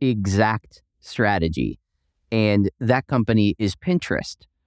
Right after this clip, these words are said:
right? So you have pins, you're pinning your favorite things from the internet to this board. You have P I N, and then you have interest, which starts with I N.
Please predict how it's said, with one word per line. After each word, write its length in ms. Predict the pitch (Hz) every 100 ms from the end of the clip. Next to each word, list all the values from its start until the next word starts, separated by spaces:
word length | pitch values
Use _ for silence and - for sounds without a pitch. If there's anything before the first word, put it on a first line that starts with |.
| -
right? 260 | - 107 120
So 160 | - 127
you 240 | 117 127
have 420 | 127 117 110 107 - _
pins, 640 | - 226 127 104 156 - - _
you're 220 | 107 113 104
pinning 520 | - 180 175 151 131
your 160 | 120
favorite 560 | 113 139 156 151 151 127
things 760 | - - 156 110 107 139 - - _ _
from 260 | - 131 127
the 120 | 120
internet 520 | - 147 135 101 110 - -
to 220 | 127 117
this 220 | 110 98
board. 560 | 92 131 127 90 101 139 _ _ -
You 160 | 113
have 160 | 110 101 -
P 200 | - 170
I 240 | 139 131 -
N, 440 | 131 120 92 95 131 _ _ -
and 180 | 123
then 140 | 123 127
you 140 | 123
have 260 | 123 123 113 -
interest, 680 | 180 - 98 69 - _ _ _
which 240 | - 101 -
starts 420 | - 202 202 -
with 200 | 127 - -
I 180 | 131 120
N. 460 | 151 120 98 107